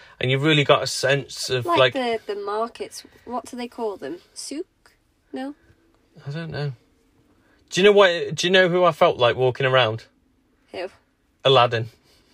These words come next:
Speaker 1: I did. I was walking around the little corners, little back roads, and I felt like I could be chased in, uh, through these market
Speaker 2: <laughs>
Speaker 1: stalls and
Speaker 2: Yeah.
Speaker 1: stuff like that. You know, there was probably a guy with a snake somewhere,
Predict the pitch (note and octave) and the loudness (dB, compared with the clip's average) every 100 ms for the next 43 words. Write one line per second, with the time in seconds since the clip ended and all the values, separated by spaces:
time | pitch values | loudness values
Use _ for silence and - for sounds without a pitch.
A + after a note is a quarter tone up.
0 | _ _ - - - - - - _ _ | _ _ -12 -12 -12 -16 -20 -20 _ _
1 | _ _ _ - D3 C#3+ A#2+ - _ - | _ _ _ 0 0 0 -2 -6 _ -4
2 | C3+ C#3+ F#3+ F#3 G3 E3+ E3 D#3+ F3+ F#3 | -2 6 6 6 4 6 4 2 -2 -4
3 | - D#3+ D3+ D3 E3 D#3+ D#3+ C3+ C#3 C#3 | 0 2 2 -2 -4 2 0 4 4 4
4 | C#3 C#3 C3 - - - - F3 E3+ E3 | 2 -2 -8 -10 -6 -6 2 2 4 2
5 | D#3 - D3 - D3 C#3 - _ _ _ | 0 2 0 4 2 2 -4 _ _ _
6 | _ _ _ _ _ _ _ _ _ _ | _ _ _ _ _ _ _ _ _ _
7 | C#3+ C3+ - C#3 C#3 - - C#3+ C3+ C3+ | -8 -4 2 2 2 -6 2 2 2 -2
8 | B2+ C3+ C#3+ C3+ B2 C3+ B2+ - C3 - | -4 0 2 2 2 2 2 0 -4 0
9 | C3+ B2+ C3 B2+ B2 A#2+ - - E3 - | 2 2 2 0 -2 -6 -12 -2 -2 2
10 | D3+ A2+ B2+ A#2+ E2+ B2+ A#2 B2 C3 C3+ | 2 4 4 4 -2 -2 0 0 -2 -2
11 | F3 D#3+ D3 D3 C#3 C#3 C3 B2 C3+ C3 | -2 -2 0 2 4 4 2 -2 0 0
12 | - C3+ B2+ B2 | 0 -6 -2 -4